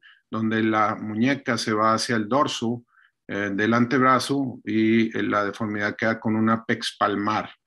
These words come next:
una punta palmar. Y el tratamiento habitualmente es una reducción más una inmovilización con un yeso largo. Esta fractura ya es más diaficiaria y se requiere de un yeso que va casi hasta la axila.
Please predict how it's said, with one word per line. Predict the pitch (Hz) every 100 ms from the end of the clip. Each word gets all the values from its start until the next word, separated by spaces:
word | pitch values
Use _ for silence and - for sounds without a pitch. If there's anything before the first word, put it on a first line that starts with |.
| _
una | - 98 107 110 -
punta | - 127 120 113 -
palmar. | 101 98 101 98 - _ - - - -
Y | 123 143
el | 139
tratamiento | 156 127 131 127 120
habitualmente | 131 127 127 120 123 117
es | 120
una | 123 123
reducción | 120 117 113 - 113 113
más | 113 -
una | 107 110
inmovilización | 113 117 113 110 104 110 110
con | 110
un | 107
yeso | 104 104 120
largo. | 123 160 151 117 - _ _ -
Esta | 117 123
fractura | 120 117 - 120 120
ya | 113 110
es | 107
más | 113 107
diaficiaria | 117 117 131 - 147 131 135 139
y |
se | 131 110
requiere | 98 - 104
de | 107 107
un | 110
yeso | 110 - 113
que | 107
va | 101 98
casi | 104 98 113
hasta | - 110
la | 95
axila. | 92 - 127 113 87